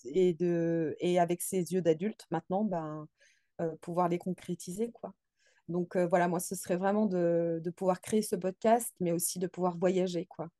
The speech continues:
J'aimerais bien pouvoir voyager dans les pays nordiques, notamment, euh, avec mes filles. Euh, je me vois très bien, euh, en van, euh, faire un petit road trip,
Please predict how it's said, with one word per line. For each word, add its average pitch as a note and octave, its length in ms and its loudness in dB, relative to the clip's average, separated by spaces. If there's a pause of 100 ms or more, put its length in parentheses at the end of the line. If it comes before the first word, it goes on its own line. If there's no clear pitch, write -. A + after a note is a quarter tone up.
J'aimerais E3+ 300 -2
bien F#3 160 -4
pouvoir F3+ 260 -2
voyager E3+ 340 0
dans F3+ 80 -2
les F3+ 140 0
pays F3+ 200 0
nordiques, E3 480 -6
notamment, D#3+ 580 -4
euh, C#3+ 40 -12 (680)
avec F#3 280 0
mes F3 160 0
filles. F3+ 460 -4
Euh, D#3+ 120 0
je D#3+ 140 -8
me E3+ 80 -2
vois D#3 140 -4
très - 260 -6
bien, E3+ 460 -4
euh, C#3+ 200 -10
en E3+ 140 -2
van, E3 400 0
euh, D3+ 320 -8 (1800)
faire F#3 200 2
un F3 100 2
petit - 200 -6
road F#3 260 0
trip, - 340 -8